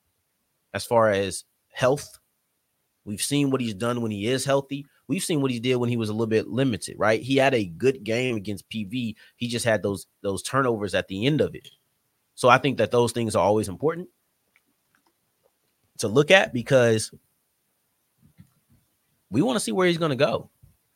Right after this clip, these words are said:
We wanna see where Body's gonna go. And that one game that he played this year, it's gonna matter. It's the only game that he's played. We've seen a, a whole season from him. I still think he's extremely talented. I would love to see if he stays in the swac.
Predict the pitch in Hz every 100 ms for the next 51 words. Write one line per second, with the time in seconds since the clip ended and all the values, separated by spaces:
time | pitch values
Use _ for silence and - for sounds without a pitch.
0 | _ _ _ - 139 185 175 185 156 156
1 | 147 147 135 165 123 131 120 127 160 131
2 | 127 151 131 117 98 139 175 175 101 -
3 | 107 110 113 _ _ _ _ - 123 170
4 | 160 180 143 95 - _ _ _ _ _
5 | - 104 110 123 147 151 160 165 165 143
6 | 131 131 107 110 139 127 113 95 101 107
7 | 127 135 139 131 123 131 127 98 - 127
8 | 131 135 123 107 - 113 120 117 95 110
9 | 110 123 156 156 _ _ _ _ _ -
10 | 127 107 87 87 90 98 107 - 104 101
11 | - 90 - 82 90 90 98 80 - -
12 | 110